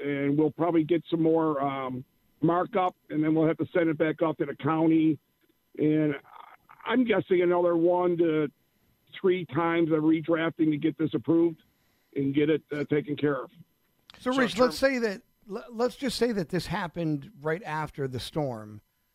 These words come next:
Speaker 2: When did the first conversation of an M O U, when was that? We know about August and, and our story on W B N dot com, but what was, what happened from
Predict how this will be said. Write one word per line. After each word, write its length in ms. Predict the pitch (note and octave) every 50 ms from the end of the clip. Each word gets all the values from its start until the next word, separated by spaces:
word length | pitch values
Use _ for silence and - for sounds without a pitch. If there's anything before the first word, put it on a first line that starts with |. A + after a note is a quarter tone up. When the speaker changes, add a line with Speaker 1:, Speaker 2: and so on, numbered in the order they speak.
| _ _ _ _ _ _ _
Speaker 2:
When 320 | C4+ D#3 D3 F#3 A3 B3+
did 200 | A3+ A#3+ A3+ F3
the 80 | F#3 -
first 320 | - F3+ F#3+ F3+ - -
conversation 720 | - - E3+ F3 E3 D#3 - - E3 E3 D#3 - - C#3+ D3+
of 220 | - D3 C3 C3
an 60 | C#3+ C#3
M 180 | C3+ C#3 C3+
O 140 | C3 C3 B2+
U, 500 | B2 B2+ C3 C3 B2+ B2 A#2+ A#2+ B2 - _ _
when 240 | C3+ C#3+ D#3+ E3 D#3+
was 220 | D3+ D3 B2+ A#2
that? 260 | D3 C#3 C3 C3+ C#3
We 80 | D3+ E3+
know 140 | G3 A3 A3+
about 200 | F#3+ F#3+ F#3 -
August 540 | D#3+ E3+ F3 F3 E3+ E3 D#3+ D3 - - E3
and, 260 | D3+ D3+ D3+ - - -
and 100 | E3 C#3
our 140 | C#3 D#3 C3
story 340 | - - F#3+ E3 E3+ D#3 D3
on 120 | C#3 C3
W 240 | C#3+ C#3 C3+ C#3 C3
B 180 | B2 C#3 C#3+
N 100 | C#3 C3+
dot 160 | C3 B2 B2+ -
com, 260 | D3+ D3 C#3 C3+ B2
but 140 | C3 B2+ - _ _ _ _ _ _ _ _ _
what 560 | - A3 A3+ B3 - - G#3 D#3+ G#3 C4 D4+
was, 200 | C#4+ C4+ G#3 F#3+
what 180 | C4+ A#3 B3 A#3
happened 400 | B3 B3+ B3 - - G3+ F#3+ -
from 440 | - G#3+ A3 G#3+ F3+ E3 D#3+ -